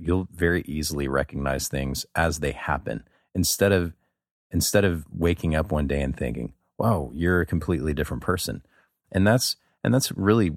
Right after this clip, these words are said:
what's best for relationships is when we spend time together and we're paying attention to one another. And it's not, it's not really about evaluating as, as it is observing and just taking note,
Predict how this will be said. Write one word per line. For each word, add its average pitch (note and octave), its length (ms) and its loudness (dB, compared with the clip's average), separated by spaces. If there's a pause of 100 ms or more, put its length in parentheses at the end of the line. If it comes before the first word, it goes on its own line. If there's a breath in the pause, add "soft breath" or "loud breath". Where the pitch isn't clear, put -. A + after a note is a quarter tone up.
what's E2 260 0
best D2+ 380 0
for D2+ 260 0
relationships C2+ 720 -2
is C#2+ 140 -2
when D2+ 360 0 (320)
we D#2+ 120 0
spend F#2 400 2
time D#2 280 0
together C2 540 -2 (380)
and C#2+ 340 0
we're D2+ 140 -4
paying G2 360 0
attention D2+ 460 -2
to C#2+ 140 -6
one C2+ 180 0
another. B1+ 480 -2 (500)
And E2+ 140 2
it's F2 200 0
not, A2 300 2 (480)
it's - 160 -4
not A#2+ 200 2
really A2 240 6
about E2+ 260 4
evaluating D#2+ 720 2
as, C#2 160 -2
as D#2+ 280 -2
it D2 80 0
is D2+ 340 -2 (260)
observing D#2+ 600 0
and C#2+ 100 0
just C#2+ 240 -6
taking D2+ 460 -4
note, C#2 260 -2